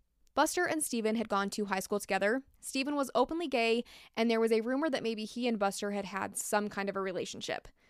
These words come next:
The Murdaughs have denied any connections to Stephen. Something that was pretty odd, though, was the fact that the second person to call Stephen's family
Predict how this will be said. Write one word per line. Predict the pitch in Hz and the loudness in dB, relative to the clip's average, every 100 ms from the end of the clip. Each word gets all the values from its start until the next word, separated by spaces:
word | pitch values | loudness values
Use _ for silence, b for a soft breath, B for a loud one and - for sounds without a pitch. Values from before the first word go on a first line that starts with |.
| b b | b b
The | 233 | 2
Murdaughs | 240 247 285 - | 6 6 6 2
have | 233 | 0
denied | 220 196 196 - | 2 2 0 0
any | 196 220 | -2 -2
connections | 277 208 - 220 | 0 -2 -2 -6
to | 214 | -4
Stephen. | 202 190 170 190 233 b b b | -6 -4 -4 -4 -6 b b b
Something | - 359 392 392 | 0 2 2 2
that | 349 233 | 2 6
was | 226 247 | 6 6
pretty | - 277 269 | 2 2 6
odd, | 240 240 | 6 8
though, | 254 262 269 - | 6 6 6 4
was | 220 233 220 | 6 6 4
the | 233 | 0
fact | 302 359 - | 4 4 2
that | 262 226 | -4 -2
the | 220 | -2
second | - 311 330 302 | 2 2 2 0
person | 277 262 240 | 0 0 0
to | |
call | 240 226 | 2 2
Stephen's | 220 214 202 196 | 2 0 0 0
family | 196 190 196 208 247 | 0 0 2 2 0